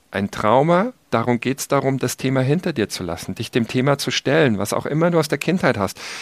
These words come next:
Und du kommst nicht weiter, wenn du sagst, "Oh, ich hab die arme Kindheit oder mein Papa hat mich, sich suizidiert, ich hab kein Geld gehabt."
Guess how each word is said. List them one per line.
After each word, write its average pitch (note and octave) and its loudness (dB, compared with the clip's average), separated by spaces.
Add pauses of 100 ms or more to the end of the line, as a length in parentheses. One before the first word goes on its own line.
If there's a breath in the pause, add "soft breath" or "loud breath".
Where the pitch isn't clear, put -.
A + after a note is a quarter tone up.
(180 loud breath)
Und A#2+ 2
du B2 -2
kommst - 0
nicht D3 -4
weiter, C3 2
wenn C#3+ 4
du C3 4
sagst, C3+ 0
"Oh, B2+ 6
ich - -6
hab A#2 -2 (100)
die - -14
arme C3 2
Kindheit D3+ 2
oder A#2 4
mein A2+ 4
Papa C3 0
hat B2 2
mich, A#2 0
sich - -2
suizidiert, B2+ 0
ich C3+ -6
hab B2 -2
kein A#2 -2
Geld D3 4
gehabt." A#2 0